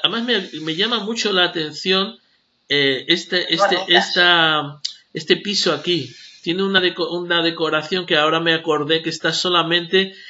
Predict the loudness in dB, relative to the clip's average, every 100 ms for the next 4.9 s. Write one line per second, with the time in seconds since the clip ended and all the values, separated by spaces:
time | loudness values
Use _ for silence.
0 | -10 -4 0 2 2 0 0 2 4 4
1 | 0 -2 -6 -4 -4 0 0 2 0 0
2 | 0 -2 -2 -2 0 2 4 4 2 -2
3 | -2 -2 0 -2 0 2 2 0 -4 -2
4 | -2 -4 -16 -18 -8 -4 2 2 2